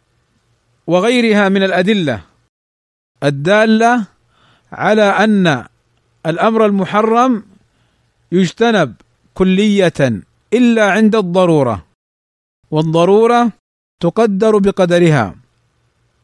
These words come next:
ما نهيتكم عنه سواء كان في كتاب الله أو كان في سنة رسول الله صلى الله عليه وسلم، لا فرق بينهما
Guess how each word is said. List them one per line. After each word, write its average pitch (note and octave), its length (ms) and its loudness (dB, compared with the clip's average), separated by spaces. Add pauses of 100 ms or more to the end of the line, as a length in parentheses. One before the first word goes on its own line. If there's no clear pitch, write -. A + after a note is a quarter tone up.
ما A#3 260 0
نهيتكم A#3+ 680 0
عنه F3 400 0
سواء G#3 460 0
كان G3+ 340 0
في A3 160 0
كتاب A#3 380 -2
الله A#3 440 0 (1600)
أو G#3+ 140 2
كان A#3 340 0
في G#3 180 2
سنة A3 380 0
رسول G#3 400 0
الله G3+ 380 2
صلى G3+ 220 0
الله F#3+ 360 0
عليه F3+ 300 2
وسلم، E3+ 500 0 (1000)
لا G3+ 300 0
فرق G#3+ 360 -2
بينهما A3 840 0